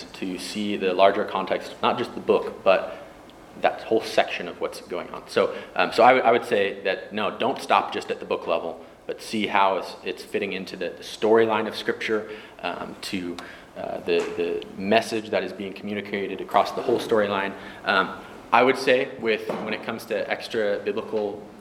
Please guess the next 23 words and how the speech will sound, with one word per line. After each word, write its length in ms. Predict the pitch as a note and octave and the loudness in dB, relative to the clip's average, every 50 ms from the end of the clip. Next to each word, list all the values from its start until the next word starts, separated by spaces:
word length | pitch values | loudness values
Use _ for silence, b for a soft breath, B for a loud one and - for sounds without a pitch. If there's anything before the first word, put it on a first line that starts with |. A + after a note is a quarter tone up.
| - - | -2 2
background, 500 | - G#2+ - - - A#2 A#2 B2 C3 A#2+ - - - | 2 2 2 2 -2 -4 -4 -4 -6 -10 -12 -12 -10
um, 320 | G2 F#2+ F#2 F#2 F2 F2+ F#2 - - - - - - - - - - - - - - - - - - - - - - - - - - - - | -8 -6 -6 -6 -8 -10 -14 -18 -20 -20 -20 -20 -20 -20 -20 -20 -20 -20 -20 -20 -20 -20 -20 -20 -20 -20 -20 -20 -20 -20 -20 -20 -20 -14 -10
to, 80 | - A2 | -10 -10
to 260 | - G#2+ - - - | -10 -10 -14 -12 -8
be 120 | - A2 | -6 -4
frank, 180 | - - G#2 G2 | -2 0 2 4
I 60 | G#2 | 4
would 120 | G2+ - | 4 4
say 160 | - A2 F#2+ F#2 | 2 0 0 2
that 180 | G2+ G2 - | 2 0 -2
you, 260 | G2 G2+ G2+ G2+ G2 G2 - | -2 -6 -6 -8 -8 -8 -8
you 100 | G#2+ G2+ | -8 -8
do 280 | F#2+ F#2+ A2 A2+ A#2 A#2 | -6 -2 0 2 2 2
not 280 | A#2 A2+ A2+ - - | 4 2 2 2 0
need 400 | G2+ G2+ G2 F#2+ F2+ F#2+ - - - - - | -2 -2 -2 -2 -4 -6 -6 -10 -12 -8 -4
anything 880 | A2 G#2+ A2 G#2+ G#2+ G#2 G#2+ - - - - - A2 G2 F#2+ F#2+ G2 - | -2 0 0 0 0 -2 -4 -4 -6 -6 -2 2 2 2 2 0 -2 2
outside 560 | G2 G2+ G2+ - - - A2 G2 G2 G2 G2 | 2 2 2 2 0 4 6 6 6 6 4
of 260 | - G2 F#2 F#2 - | 2 0 0 0 0
the 80 | - F#2 | -2 -2
biblical 320 | - F#2 F2+ F2 - - | -2 -2 -2 -4 -8 -8
text 420 | - - F#2 F2 - - - - - | -4 0 0 0 0 -4 -10 -12 -10
to 100 | - - - | -12 -8 -4
understand 840 | - F#2 F#2 F#2 F#2 F2+ F2 - - - F#2 F2 E2+ E2+ F2 E2+ - | -4 -4 -2 -2 -2 -2 -4 -4 -4 -4 -4 -4 -4 -4 -6 -8 -10